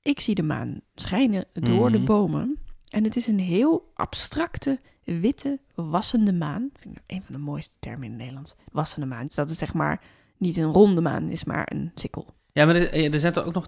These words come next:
Speaker 2: twee. Ik weet niet of daar een Nederlandse andere benaming voor is. Maar je hebt waning en waxing in het Engels.
Speaker 1: Ja, je hebt inderdaad zo verschillende fases.
Speaker 2: Dus volgens mij, je hebt een wassende maan en je hebt nog, je hebt nog een maan.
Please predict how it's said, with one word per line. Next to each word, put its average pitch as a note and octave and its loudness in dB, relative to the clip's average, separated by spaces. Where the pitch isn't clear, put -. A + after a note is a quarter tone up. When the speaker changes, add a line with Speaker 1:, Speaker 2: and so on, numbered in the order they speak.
Speaker 2:
twee. E3 2
Ik D3+ -4
weet D#3 4
niet F#3 -2
of F#3 -8
daar E3 -2
een D3+ -2
Nederlandse D#3 -2
andere F#3 -4
benaming A#2 -4
voor A#2 -10
is. - -12
Maar C#3 -2
je C#3 2
hebt C3+ -2
waning C#3+ 4
en A#2+ 2
waxing C3 -2
in A2 -8
het A2 -12
Engels. A2+ -10
Speaker 1:
Ja, D#3 2
je D#3+ -2
hebt D3 -6
inderdaad E3 -2
zo E3 -2
verschillende - -6
fases. - -10
Speaker 2:
Dus C3 -6
volgens C3+ -4
mij, C#3+ 4
je B2+ 2
hebt C3+ 0
een B2 0
wassende G#3 0
maan G3+ -2
en D#3 -8
je D#3 -4
hebt D3+ -4
nog, E3 -6
je B2 -8
hebt B2+ -6
nog F3 -4
een C3 -10
maan. C#3 -16